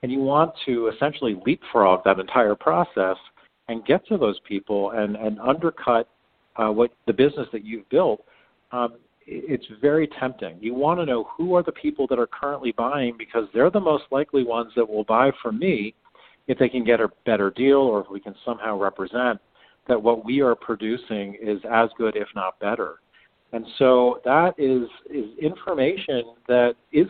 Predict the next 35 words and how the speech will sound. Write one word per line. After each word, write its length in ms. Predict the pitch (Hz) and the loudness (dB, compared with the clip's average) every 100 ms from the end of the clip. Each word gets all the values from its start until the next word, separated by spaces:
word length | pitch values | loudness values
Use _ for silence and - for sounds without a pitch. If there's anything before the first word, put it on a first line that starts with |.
| - | 0
collected. 440 | 147 127 - 214 - | 0 0 0 -4 0
Maybe 220 | 151 170 | 0 4
it's 160 | 151 - | 2 0
not 340 | 127 131 135 _ _ _ | -2 -2 -2 _ _ _
necessarily 600 | 131 127 143 - 135 123 113 - | -2 -2 -2 -2 -2 -2 -6 -8
stored 320 | 123 135 139 | -2 0 0
all 300 | 110 117 139 | 0 0 0
in 60 | |
the 120 | 120 117 | -2 -6
same 260 | 120 117 107 | -10 -10 -12
place, 300 | - 107 117 - - _ _ _ _ _ | -6 -4 -4 -6 -20 _ _ _ _ _
but 500 | 123 123 120 - - - | 4 4 4 -2 -14 -4
believe 300 | 117 165 156 | 2 2 2
you 140 | 143 | -2
me, 500 | 127 143 95 98 107 - | 0 0 -2 -6 -8 -4
adversaries 760 | 117 147 165 - 131 120 110 - | -2 0 -2 -2 0 2 0 -4
would 140 | 107 | -8
like 220 | 107 113 120 | 0 0 -2
to 100 | - - - | -8 -10 -4
see 360 | 110 107 104 - _ _ - | -2 0 -2 -4 _ _ -2
the 80 | |
billing 340 | 107 131 151 123 | 2 4 2 2
records 420 | 95 90 87 - | 0 -2 -8 -6
of 100 | 95 | -8
your 140 | 92 | -6
organization. 840 | 92 90 90 87 90 85 - 85 90 - | -4 -6 -4 -8 -6 -10 -10 -16 -18 -16
You 80 | 98 | -12
know, 80 | |
who's 280 | 95 120 131 - | -4 0 2 4
buying, 400 | 117 110 117 156 _ _ _ _ - | 4 4 0 -4 _ _ _ _ 0
uh, 220 | 104 101 | 4 4
who's 220 | 131 127 | 4 2
a 40 | |
repeat 460 | 127 110 123 127 117 | 4 2 2 0 0
customer, 460 | - 110 - 110 123 | 0 -2 -2 -4 -4